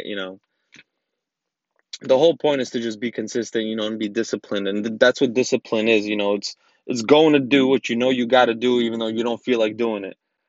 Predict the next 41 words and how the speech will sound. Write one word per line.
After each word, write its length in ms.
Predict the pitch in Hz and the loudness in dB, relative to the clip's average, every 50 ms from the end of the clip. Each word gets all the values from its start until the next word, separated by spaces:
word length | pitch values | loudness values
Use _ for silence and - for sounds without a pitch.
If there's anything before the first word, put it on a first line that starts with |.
| _ _ _ _ _ _ | _ _ _ _ _ _
you 100 | - 98 | -14 -8
know? 260 | 98 95 101 101 104 104 _ _ _ - - _ _ _ _ _ _ _ _ _ _ _ _ _ _ _ _ _ _ _ _ - | -6 -6 -6 -6 -8 _ _ _ _ -20 -20 _ _ _ _ _ _ _ _ _ _ _ _ _ _ _ _ _ _ _ _ -16
Damn, 120 | - 53 | -14 -12
I 60 | - | -10
need 100 | 110 113 | -12 -10
to 80 | - - | -8 -6
write 140 | 95 95 - | -6 -4 -4
that 120 | 87 92 | -4 -4
down. 260 | 95 92 90 87 - _ _ _ _ | -4 -4 -6 -8 -12 _ _ _ _
That's 160 | - - - | -20 -14 -14
actually 240 | - - - - - | -14 -12 -12 -16 -16
a 40 | |
pretty, 300 | - - - - - - - - _ _ _ | -14 -12 -12 -12 -12 -12 -14 -18 _ _ _
pretty, 200 | - - - - - _ | -14 -12 -12 -14 -18 _
pretty 200 | - - - - | -16 -16 -16 -16
good 180 | - - - - | -16 -18 -18 -16
quote 240 | - - - - - | -16 -14 -14 -14 -12
there. 180 | - - - - _ _ _ _ _ _ _ - _ _ - - - | -10 -12 -12 -12 _ _ _ _ _ _ _ -20 _ _ -12 -4 2
All 60 | - | 4
right, 160 | 143 135 123 107 | 6 6 6 6
guys, 320 | 120 110 110 110 - - | 4 2 2 0 -2 -4
uh, 340 | 101 104 117 113 113 113 113 | 0 2 2 4 4 2 2
I'm 180 | - 135 151 | 0 -4 -6
just 140 | 175 180 160 | -6 -6 -4
gonna 160 | 160 170 151 | -4 -4 -6
talk 300 | 131 - - 156 139 127 | -6 -2 0 0 0 0
really 240 | 135 165 175 156 143 | -2 -4 -4 -4 -6
quickly 400 | 127 - - 151 123 - 131 131 | -8 -6 -6 -6 -6 -6 -6 -6
about, 400 | 123 120 117 127 123 123 120 107 _ _ _ _ _ _ - | -6 -4 -2 -2 -2 -2 -4 -6 _ _ _ _ _ _ -10
I 100 | 135 139 | -8 -4
had 160 | 156 156 156 | -2 -2 -4
a 60 | 151 | -4
couple 340 | _ - 160 135 127 143 135 | _ -2 -4 -2 -2 -4 -4
of 100 | 120 107 - _ | -4 -6 -8 _
thoughts 320 | - 143 143 139 135 - 135 | 2 4 4 4 2 0 -6
and 80 | 127 | -10
a 40 | 120 | -10
couple 300 | - - 139 - - 131 | -8 -8 -8 -8 -8 -16
of 80 | 120 - | -14 -14
people 300 | 139 139 123 - 135 - | -16 -16 -12 -12 -14 -10
commented 720 | - 139 135 127 127 123 123 120 - 127 123 120 117 | -6 -6 -6 -4 -6 -8 -10 -8 -6 -6 -6 -6 -8